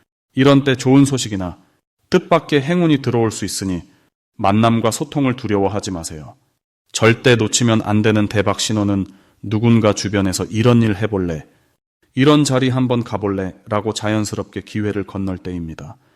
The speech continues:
이때는 사소해 보여도 반드시 귀 기울이고 직접 움직여보세요. 생각보다 훨씬 큰 복이 그 자리에 숨어 있으니까요. 혹시라도 이번 달에 예상치 못한 지출이나 계획에 없던 돈 나감이 생긴다면 "아,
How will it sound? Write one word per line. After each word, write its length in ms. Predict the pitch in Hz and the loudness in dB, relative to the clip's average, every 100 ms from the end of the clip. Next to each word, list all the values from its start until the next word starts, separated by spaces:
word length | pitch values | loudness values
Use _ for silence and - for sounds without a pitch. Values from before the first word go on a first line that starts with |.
| _ _ _ | _ _ _
이때는 440 | 135 131 151 147 139 | -4 2 4 6 4
사소해 420 | 143 170 175 160 | 2 0 2 4
보여도 380 | 143 131 127 123 | 4 2 2 -2
반드시 480 | 113 117 120 120 | 0 0 0 -2
귀 180 | - 120 | -4 -6
기울이고 640 | - 113 104 98 98 95 - _ _ _ _ - | -2 -2 -2 -2 -4 -4 -8 _ _ _ _ -6
직접 420 | 123 - 135 139 | -6 2 2 4
움직여보세요. 680 | 123 123 117 101 95 90 - _ _ _ _ _ | 2 2 0 -2 -6 -8 -10 _ _ _ _ _
생각보다 580 | - 156 175 170 - 139 | -6 0 2 2 2 2
훨씬 460 | 131 170 165 165 143 | 2 0 0 -2 -2
큰 260 | - 170 | -2 -2
복이 260 | 139 127 120 | -2 -2 -4
그 140 | - | -2
자리에 320 | 127 127 123 117 | 0 2 0 -2
숨어 320 | - 160 139 | -2 0 0
있으니까요. 680 | 113 110 95 - 87 82 - _ _ _ _ _ | -2 -4 -6 -6 -8 -8 -14 _ _ _ _ _
혹시라도 500 | 180 - - 151 131 | -4 0 4 4 4
이번 320 | 120 110 120 117 | 2 2 2 2
달에 240 | 113 107 | 0 2
예상치 420 | 101 104 117 - | 2 0 -2 -4
못한 320 | 107 98 107 | -6 -6 -8
지출이나 600 | 95 92 - 98 92 90 - _ _ _ _ | -8 -10 -8 -8 -8 -8 -12 _ _ _ _
계획에 480 | - 113 117 117 117 | -2 2 4 4 2
없던 360 | 101 - 110 104 | 2 0 -2 -2
돈 220 | 110 107 | -2 0
나감이 320 | 92 101 101 | 0 0 -2
생긴다면 680 | 98 101 95 85 82 85 80 - | -4 -6 -8 -8 -10 -12 -14 -12
"아, 400 | 95 92 90 | -6 -6 -6